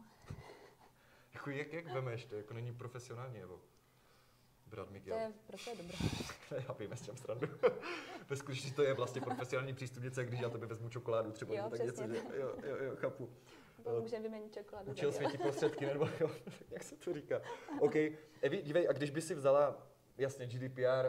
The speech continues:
Speaker 2: eh, anonymně, nebudem říkat konkrétní jména, ale co byl třeba největší střelec pacient? Jako úplně, že si třeba chytla záchvat smíchu a vůbec nevěděla, jestli to myslí
Speaker 1: A to
Speaker 2: vážně.
Speaker 1: máme celkem často, máme jako hodně
Speaker 2: A
Speaker 1: vtipné
Speaker 2: my s Kubou se
Speaker 1: pacienty.
Speaker 2: nepočítáme, jo? Pozor.
Speaker 1: <laughs>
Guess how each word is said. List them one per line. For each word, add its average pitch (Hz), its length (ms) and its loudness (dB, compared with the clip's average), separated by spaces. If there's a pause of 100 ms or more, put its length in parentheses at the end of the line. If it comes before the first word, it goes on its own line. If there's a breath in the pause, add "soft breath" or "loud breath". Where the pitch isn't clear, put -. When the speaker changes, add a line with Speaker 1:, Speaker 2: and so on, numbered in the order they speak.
Speaker 2:
eh, 101 360 2
anonymně, 135 480 0
nebudem 127 280 2
říkat 131 220 0
konkrétní 131 440 0
jména, 120 240 2
ale 120 200 0
co - 180 -6
byl 143 120 -4
třeba 139 240 -2
největší 127 380 -4
střelec - 460 -2
pacient? 95 440 -4
Jako 85 180 -8
úplně, 110 320 -6
že 104 120 -8
si 113 120 -10
třeba 107 280 -6
chytla 107 300 -6
záchvat 101 340 -4
smíchu 101 280 -6
a 98 40 2
vůbec 98 260 -6
nevěděla, 98 220 -6
jestli 90 120 -8
to 101 40 -12
myslí 92 180 -12
Speaker 1:
A - 40 -2
to - 40 -4
Speaker 2:
vážně. 247 180 -2
Speaker 1:
máme 226 280 -6
celkem 226 440 -10
často, 202 460 -12
máme 185 240 -12
jako 196 200 -14
hodně 208 180 -14
Speaker 2:
A 107 60 -8
Speaker 1:
vtipné 127 200 -8
Speaker 2:
my 151 100 0
s 196 80 -2
Kubou 160 280 8
se 151 40 8
Speaker 1:
pacienty. 143 220 4
Speaker 2:
nepočítáme, 123 500 -4
jo? 185 260 -2
Pozor. 330 200 4
Speaker 1:
<laughs> - 1120 -6